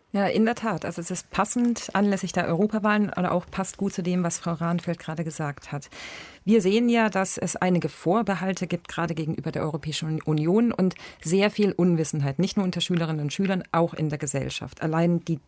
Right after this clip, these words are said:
Tatsache, dass das Parlament direkt gewählt wird, ist nach Eurobarometer-Umfragen nur ungefähr der Hälfte, zumindest die letzten Jahre war es nur ungefähr der Hälfte der Bürgerinnen und Bürger bekannt.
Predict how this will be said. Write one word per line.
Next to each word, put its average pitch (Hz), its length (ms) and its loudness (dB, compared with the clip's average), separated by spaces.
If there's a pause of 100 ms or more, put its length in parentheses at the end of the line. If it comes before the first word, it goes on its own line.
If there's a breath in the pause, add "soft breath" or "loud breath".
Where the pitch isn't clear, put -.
Tatsache, 196 560 -2
dass 170 140 -2
das 156 120 -8
Parlament 160 480 0
direkt 170 300 -6
gewählt 165 440 -4
wird, 165 240 -4 (320 loud breath)
ist - 220 0
nach 165 140 0
Eurobarometer-Umfragen 156 1700 0 (360 loud breath)
nur 175 120 2
ungefähr 170 360 2
der 156 80 -2
Hälfte, 160 480 0
zumindest 156 360 0
die 120 40 -4
letzten 143 280 -4
Jahre 160 320 -2
war 147 80 0
es - 100 -2
nur 151 100 0
ungefähr 151 280 -2
der 151 100 -4
Hälfte 165 360 -2
der 165 120 -2
Bürgerinnen 151 300 -2
und 143 60 -6
Bürger 147 220 -2
bekannt. 190 560 0